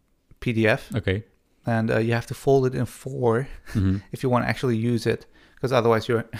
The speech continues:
Speaker 1: <laughs>
Speaker 2: Yeah,
Speaker 1: you
Speaker 2: yes. <laughs> I've seen those. <laughs>
Speaker 1: Yeah. Otherwise you have to keep your ticket, like, completely unfolded in front of that little scanner
Speaker 2: Yeah.
Speaker 1: at the gate. But you have to fol-, fold it in four so you can actually see where you're placing the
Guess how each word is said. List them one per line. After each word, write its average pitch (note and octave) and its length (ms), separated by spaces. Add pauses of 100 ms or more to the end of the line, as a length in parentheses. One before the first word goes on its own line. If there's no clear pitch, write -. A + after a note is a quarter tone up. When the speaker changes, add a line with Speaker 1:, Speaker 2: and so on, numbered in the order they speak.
(140)
Speaker 1:
<laughs> - 260
Speaker 2:
Yeah, A2+ 100
Speaker 1:
you G2+ 60
Speaker 2:
yes. - 180 (600)
<laughs> - 760
I've B2 160
seen G2+ 220
those. F#2 280 (120)
<laughs> A3 100
Speaker 1:
Yeah. A2+ 280 (340)
Otherwise C3 340
you D3 60
have C3 80
to C#3+ 80 (140)
keep - 240
your B2+ 140
ticket, C#3+ 600 (720)
like, A#2 320
completely C3+ 500
unfolded C3 720 (720)
in C3+ 60
front A#2+ 220
of A2+ 100
that A2 180
little A2+ 480
scanner G2+ 680
Speaker 2:
Yeah. F#2+ 260
Speaker 1:
at A#2 80
the A#2+ 60
gate. G2 380 (340)
But B2 200
you C3+ 80
have C3+ 120
to - 60
fol-, C#3+ 360
fold C#3+ 240
it C3 80
in B2+ 60
four C3+ 280
so - 120
you A2+ 80
can A#2+ 120
actually A#2+ 340
see - 280
where A2+ 180
you're A2 140
placing A2 500
the G#2+ 380